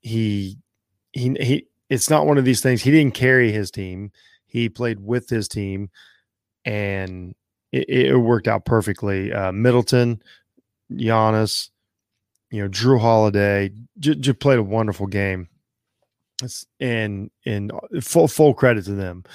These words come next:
They made adjustments after, you know, they were down two oh in the series, which is hard enough anyway,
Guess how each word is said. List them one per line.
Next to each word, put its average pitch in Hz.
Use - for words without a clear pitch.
They 123
made 123
adjustments 120
after, 107
you 120
know, 101
they 120
were 139
down 110
two 139
oh 113
in 101
the 101
series, 95
which 107
is 104
hard 110
enough 101
anyway, 95